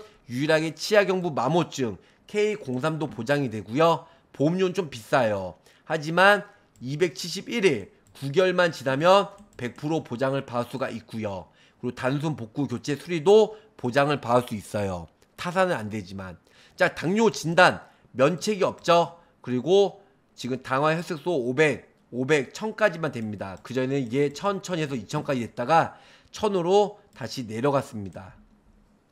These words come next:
자, 일단은 다소 늦은 만큼, 다소 늦은 만큼이 아니고 더럽게 늦었죠. 그래서 그만큼 강력해졌습니다.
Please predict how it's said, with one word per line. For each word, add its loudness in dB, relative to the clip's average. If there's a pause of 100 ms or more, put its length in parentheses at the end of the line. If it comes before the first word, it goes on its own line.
(560)
자, -8 (320)
일단은 4 (600)
다소 2
늦은 0
만큼, 0 (280)
다소 0
늦은 -6
만큼이 0
아니고 0
더럽게 2
늦었죠. 0 (240)
그래서 -8
그만큼 0 (240)
강력해졌습니다. -6